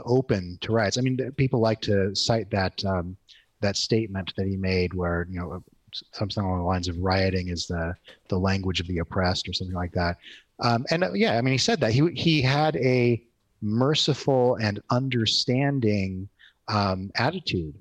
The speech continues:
toward those who did not share his commitment to nonviolence. But he didn't try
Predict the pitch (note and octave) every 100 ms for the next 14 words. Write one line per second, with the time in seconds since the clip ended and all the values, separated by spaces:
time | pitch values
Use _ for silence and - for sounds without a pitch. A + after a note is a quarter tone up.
0 | _ - B2+ A2 G#2 A2 G#2+ G#2+ - -
1 | G#2+ G2+ F#2+ F#2+ _ _ _ - A2 A2
2 | G#2+ G#2+ - B2+ C3 G2+ F#2+ G#2 G2+ G#2
3 | A2 G#2+ G2+ G2+ F#2+ - G#2+ G2 F#2+ F#2
4 | G2+ D#3 F2+ C#2+ - - _ _ - A#2
5 | A2+ - _ - - A#2+ D3+ F#3 - -
6 | C3 A#2+